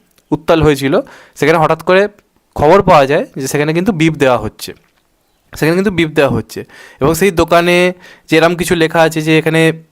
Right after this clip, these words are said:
বিফ অ্যালাউ করা হয় না বা এখানে বিফ পাওয়া যায়, এরম ধরনের কোনো বিজ্ঞপ্তি বা সতর্কবার্তা কিছুই দেওয়া ছিল না,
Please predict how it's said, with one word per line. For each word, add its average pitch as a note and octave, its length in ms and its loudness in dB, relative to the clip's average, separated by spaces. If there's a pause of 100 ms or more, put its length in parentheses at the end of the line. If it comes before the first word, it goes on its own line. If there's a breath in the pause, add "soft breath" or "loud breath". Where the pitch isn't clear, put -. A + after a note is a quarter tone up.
বিফ D3+ 240 0
অ্যালাউ D3 260 2
করা C#3+ 220 2
হয় C3 240 -2
না B2+ 220 -2
বা B2+ 80 0
এখানে C3+ 180 -4
বিফ D#3+ 280 -4
পাওয়া C3+ 180 2
যায়, C3+ 120 -2
এরম D3+ 80 -6
ধরনের D#3+ 180 0
কোনো E3+ 180 0
বিজ্ঞপ্তি D#3+ 540 -4
বা D#3 80 0
সতর্কবার্তা D#3 540 -2
কিছুই F3+ 220 0
দেওয়া E3 200 2
ছিল G#2 240 -6
না, - 140 -18